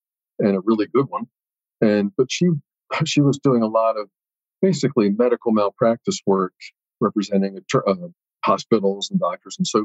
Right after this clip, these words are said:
forth. And she got so interested in the medicine part that she decided to make a career change. And now she's, she's transitioned. She went to,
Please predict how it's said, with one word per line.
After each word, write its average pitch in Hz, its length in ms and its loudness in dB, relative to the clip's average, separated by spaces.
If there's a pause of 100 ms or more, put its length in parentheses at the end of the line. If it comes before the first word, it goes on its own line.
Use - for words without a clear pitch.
forth. 185 200 0 (420)
And 143 80 -4
she 151 100 0
got 139 200 2
so 165 240 2
interested 139 380 0
in 110 60 2
the 104 80 2
medicine 160 600 -2
part 87 240 0 (600)
that 120 140 2
she - 160 -2
decided 117 640 2
to - 100 -2
make 110 180 2
a 113 60 -2
career 170 340 0
change. - 420 -6 (120)
And 107 160 0
now 113 180 2
she's, - 480 -4
she's 113 180 -2 (100)
transitioned. 113 500 0
She 110 80 0
went 107 280 2
to, 98 300 0